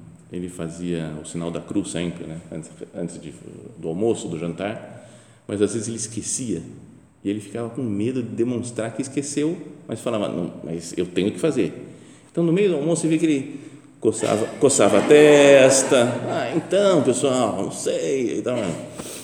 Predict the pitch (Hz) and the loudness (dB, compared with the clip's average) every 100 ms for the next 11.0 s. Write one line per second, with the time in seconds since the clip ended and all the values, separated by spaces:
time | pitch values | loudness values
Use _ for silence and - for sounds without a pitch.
0 | - - 107 95 92 92 - 175 170 165 | -12 -8 -6 -4 -4 -4 2 6 8 8
1 | 160 151 147 147 139 143 139 143 123 - | 8 8 6 6 4 6 6 6 2 -2
2 | - 92 90 101 104 101 107 147 160 147 | 0 0 0 2 4 2 -2 2 2 4
3 | 147 139 151 151 170 175 180 143 131 104 | 2 2 0 2 4 4 4 4 4 2
4 | 101 104 113 117 117 117 113 117 120 120 | 0 0 0 2 4 4 4 2 2 2
5 | 120 127 104 101 95 87 82 82 - 98 | 4 4 4 2 4 2 2 -2 0 0
6 | 92 131 123 - 143 123 113 101 - - | 2 2 2 4 4 6 6 6 2 -4
7 | - - 104 117 127 143 156 - - 156 | -8 -4 -4 0 0 0 0 -2 0 4
8 | 147 80 - 87 90 - 85 71 - - | 4 4 -2 -2 -4 -2 -6 -6 -12 -16
9 | - - 95 - - - - - - - | -12 -2 -2 -2 -10 -14 -20 -20 -20 -20
10 | - - - - - - - - - 135 | -20 -20 -20 -20 -20 -20 -20 -20 -4 -2